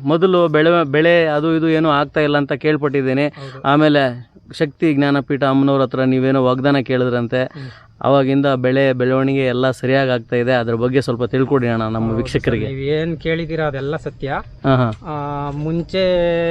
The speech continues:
Speaker 2: ದ್ರಾಕ್ಷಿ ಮಾಡ್ತಾ ಇದ್ದೆ.
Speaker 1: ಹ್ಮ್, ಹ್ಮ್.
Speaker 2: ಏನೋ ನನ್ ಕ-, ಅಷ್ಟೊಂದು, ಆ, ಏನು ಕ-,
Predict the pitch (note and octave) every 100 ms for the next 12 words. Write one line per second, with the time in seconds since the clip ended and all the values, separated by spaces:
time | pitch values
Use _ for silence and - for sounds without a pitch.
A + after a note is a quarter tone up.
0 | E3 E3 E3 C#3 D3 D#3+ F#3 E3 D3+ D#3
1 | D3 B2+ C3 D#3 - C#3 C3+ B2 G#2+ D3
2 | E3+ E3 D#3 D3 C3+ D#3 C3+ A2+ - E3+
3 | F3 E3+ E3 D#3+ D3+ D3 C#3 C3+ B2+ B2
4 | - - - - - E3 C#3+ C3+ C#3+ D3
5 | - - -